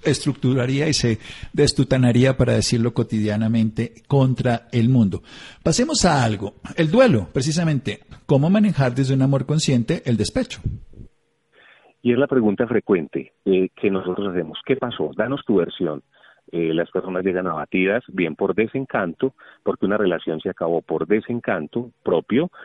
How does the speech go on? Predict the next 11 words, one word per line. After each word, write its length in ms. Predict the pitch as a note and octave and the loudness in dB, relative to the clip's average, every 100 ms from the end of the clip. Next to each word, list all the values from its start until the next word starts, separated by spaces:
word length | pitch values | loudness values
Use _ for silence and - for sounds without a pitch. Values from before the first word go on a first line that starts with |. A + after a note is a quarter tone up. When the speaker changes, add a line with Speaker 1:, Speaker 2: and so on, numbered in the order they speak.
| - - - | -20 -10 -6
Speaker 2:
o 80 | |
porque 960 | - G#2+ - G2+ F2+ E2+ E2+ E2 D#2+ E2 - | -2 -2 0 0 2 2 0 0 -2 -4 -2
la 180 | G2 | 2
otra 240 | F#2+ G2 G#2 | 2 0 0
persona 380 | G#2 F2+ F2 A2 | -2 -2 -4 -2
se 340 | F#2+ D#2+ D#2 | -2 -2 -2
desanca-, 500 | E2+ E2 F2+ E2 - - | -6 -6 -8 -10 -14 -4
se 60 | G2+ | -2
desencantó 560 | E2 D#2+ - C#2 A2+ | -2 -4 -6 -2 2
de 200 | B2+ G#2+ | 4 2
ella, 200 | E2+ A2 | 2 -4